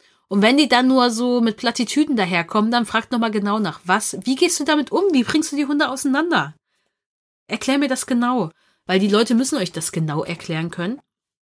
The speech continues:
Weil sie werden ja irgendwas sehr haargenau machen in dem Moment. Und wenn sie dann erzählen, dass sie in einer Hundetagesstätte dann mit Wasserspritzpistolen dazwischen gehen, dann wisst ihr, okay, da gebe ich meinen Hund jetzt nicht hin. Und natürlich können die viel erzählen,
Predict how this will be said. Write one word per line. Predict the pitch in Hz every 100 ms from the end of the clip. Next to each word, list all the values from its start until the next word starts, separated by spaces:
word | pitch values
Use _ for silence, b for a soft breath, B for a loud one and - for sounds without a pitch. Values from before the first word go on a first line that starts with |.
| _ _ _ _
Weil | 202 185
sie | 190
werden | 175 247
ja | 247
irgendwas | 247 262 220 208 - -
sehr | 175 214 240
haargenau | 233 233 226 226
machen | 254 - 254
in | 160
dem | 160 156
Moment. | 143 143 302 - _ _ _ _
Und | 185
wenn | 202 269
sie | 254
dann | 233
erzählen, | - 208 - 233 277 285
dass | 247 226
sie | 233
in |
einer | 214
Hundetagesstätte | 233 262 262 262 262 - 247 247
dann | 202 208 214 226 226 _
mit | 226 208 -
Wasserspritzpistolen | 190 196 247 - 285 - 285 - 285
dazwischen | 277 269 285 285
gehen, | 277
dann | 262
wisst | 269 -
ihr, | 269
okay, | - 370 190
da | 185 196
gebe | 220 156 214
ich | 269
meinen | 262 269
Hund | 269 262
jetzt | 285 -
nicht | 294 -
hin. | 202 139 - _ _ _ _ _
Und | 196 208
natürlich | 202 - 226 277 -
können | 226 214
die | 196
viel | - 202
erzählen, | - - 220 247 277